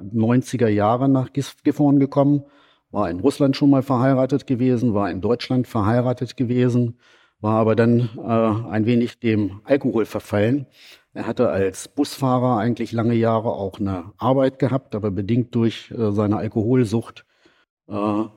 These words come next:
ist er natürlich irgendwann auch mal betrunken gefahren, ist sein Führerschein und damit seine Arbeitsstelle los, äh, geworden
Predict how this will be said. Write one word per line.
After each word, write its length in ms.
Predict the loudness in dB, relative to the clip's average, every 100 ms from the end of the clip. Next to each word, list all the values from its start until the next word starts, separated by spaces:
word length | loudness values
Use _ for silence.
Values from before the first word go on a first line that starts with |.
| _ _ -4
ist 120 | 0
er 60 |
natürlich 360 | 0 0 -2 -2
irgendwann 500 | 0 -2 0 0 0
auch 140 | 0
mal 220 | 0 0 0
betrunken 540 | -4 -4 -2 -2 -2
gefahren, 400 | -2 0 2 0
ist 80 | 0
sein 160 | -4
Führerschein 580 | -2 0 0 0 0 0
und 140 | 0 -2
damit 220 | -2 -2
seine 240 | -2 -2
Arbeitsstelle 500 | 0 -2 -2 -2 0
los, 460 | 0 0 -2 -6 -12
äh, 260 | -6 -4
geworden 540 | -2 -2 0 2 2